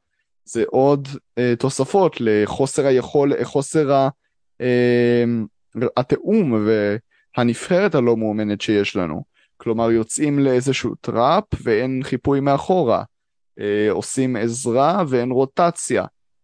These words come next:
כל מיני דברים כאלה שברמת ה-, הנבחרת שמתאמנת חודש כבר, קצת מאו-, אה, אפילו לא קצת, מאוד מדאיג.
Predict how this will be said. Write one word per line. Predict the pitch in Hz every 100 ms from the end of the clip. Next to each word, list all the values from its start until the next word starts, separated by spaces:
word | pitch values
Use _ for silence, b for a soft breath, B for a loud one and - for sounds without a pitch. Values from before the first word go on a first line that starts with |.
| -
כל | - 147
מיני | 160 156
דברים | 147 131 135 147
כאלה | - 120 135 160 139
שברמת | - 104 107 95 95 110 147 -
ה-, | 143 127 117 110 101 - _ _ _ _ -
הנבחרת | 107 101 101 98 95 92 95 95 - - 165 156
שמתאמנת | - 107 101 123 147 131
חודש | - - 165 180 -
כבר, | - 123 117 117 - _ _ _ _
קצת | - - - 135 131 -
מאו-, | 120 110
אה, | 107 - -
אפילו | - 123 120 107 _ -
לא | -
קצת, | 110 - 90 -
מאוד | 117 147 143
מדאיג. | 117 107 95